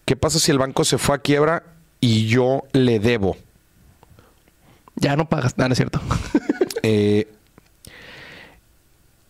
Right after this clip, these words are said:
Speaker 1: sí, o sea, que tú sacaste un préstamo, ¿verdad? Eso, eso es lo que entiendo.
Speaker 2: Sí.
Speaker 1: Eh, si lo que sucede normalmente cuando un banco quiebra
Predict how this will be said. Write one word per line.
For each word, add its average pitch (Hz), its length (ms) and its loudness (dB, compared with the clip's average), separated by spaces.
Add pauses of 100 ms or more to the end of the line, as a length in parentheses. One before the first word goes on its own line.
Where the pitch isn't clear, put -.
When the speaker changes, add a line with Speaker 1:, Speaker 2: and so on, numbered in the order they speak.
(560)
Speaker 1:
sí, - 400 0
o 156 100 0
sea, 147 220 0
que 147 160 -2
tú 185 240 2
sacaste 196 500 -2
un 180 120 0
préstamo, 135 640 -2 (640)
¿verdad? 104 260 0 (640)
Eso, 117 240 0
eso 139 200 2
es 156 60 2
lo 165 80 2
que 156 100 -2
entiendo. 123 380 -2 (380)
Speaker 2:
Sí. - 140 0 (1500)
Speaker 1:
Eh, 107 320 2 (1700)
si 156 440 0 (280)
lo 190 280 2
que 214 120 0
sucede 277 540 0
normalmente 208 880 0
cuando 123 320 0
un 175 160 2
banco 170 400 -2
quiebra 151 760 0